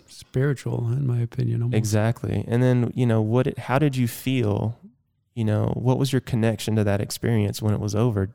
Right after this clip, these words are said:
Speaker 2: Were you bettered because of it? You know, was your spirit expanded because of it? Probably,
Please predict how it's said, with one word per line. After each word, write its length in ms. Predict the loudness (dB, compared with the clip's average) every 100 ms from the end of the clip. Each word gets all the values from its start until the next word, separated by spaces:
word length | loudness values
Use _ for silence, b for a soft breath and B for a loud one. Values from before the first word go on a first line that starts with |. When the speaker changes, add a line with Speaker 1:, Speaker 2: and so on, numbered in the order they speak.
| -4
Speaker 2:
Were 120 | 0
you 240 | 2 0 -2 _ -20 _ _ -6
bettered 420 | 0 2 0 -2
because 360 | -4 0 0
of 80 | 2
it? 160 | 0 -2
You 140 | -4 -2
know, 160 | 0
was 300 | 0 0 0
your 100 | 0
spirit 360 | -2 -2 0 0
expanded 540 | -2 -4 0 0 0
because 320 | -4 -2 0 2
of 80 |
it? 220 | 0 -2 -6 b b b b -8
Probably, 720 | -2 0 2 2 2 2 -2